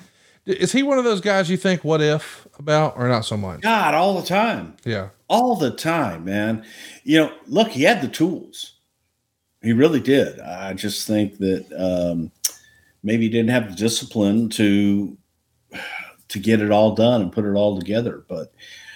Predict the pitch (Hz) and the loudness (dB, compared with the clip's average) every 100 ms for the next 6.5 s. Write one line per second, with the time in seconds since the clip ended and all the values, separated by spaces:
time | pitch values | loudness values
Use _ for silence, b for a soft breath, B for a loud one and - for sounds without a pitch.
0 | B - 92 90 87 80 78 69 - 110 | B 0 4 6 4 2 0 -2 -6 -2
1 | 104 101 101 98 98 92 92 - _ 123 | 2 2 2 2 2 0 -4 -8 _ -2
2 | 123 104 110 110 98 110 104 98 98 82 | 0 0 -2 -2 -2 0 0 2 0 -2
3 | 82 90 90 87 - 117 110 - 127 127 | -8 -14 -14 -14 0 0 2 2 4 4
4 | 95 - 101 90 - 110 - 98 - 123 | 4 0 -2 -2 0 0 2 0 2 2
5 | - 82 85 80 78 82 123 113 95 127 | 2 -6 -8 -10 -10 -4 0 0 2 4
6 | 113 80 82 95 98 | 4 0 -4 -6 -6